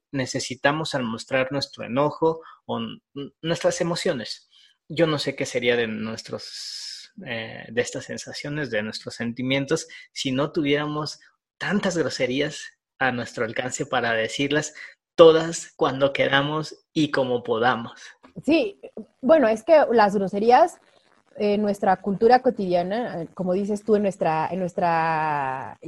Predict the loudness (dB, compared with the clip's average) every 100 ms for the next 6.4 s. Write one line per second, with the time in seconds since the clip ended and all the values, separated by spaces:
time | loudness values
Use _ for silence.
0 | -4 -2 4 4 6 8 8 8 6 6
1 | 6 4 0 0 _ 4 8 10 8 8
2 | 8 8 4 -4 -2 0 4 4 6 4
3 | 4 4 0 0 0 2 2 2 2 2
4 | 2 2 2 0 -8 -4 -2 -2 -2 -4
5 | -4 -2 0 2 4 4 2 2 0 -2
6 | -2 -2 -2